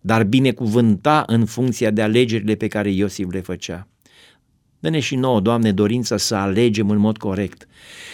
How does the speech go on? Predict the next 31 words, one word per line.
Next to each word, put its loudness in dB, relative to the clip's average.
să 2
alegem 6
în 8
pofida 4
condițiilor, 2
să -2
alegem 6
împotriva 4
tot 0
ce 0
este 2
condiție 6
nefavorabilă. 0
Să 4
putem 6
gândi 6
că 4
Tu 2
ești 6
la 2
cârma 2
evenimentelor 4
chiar 2
și 0
atunci 2
când 0
suntem 0
înconjurați 2
de 6
oameni 4
necredincioși 2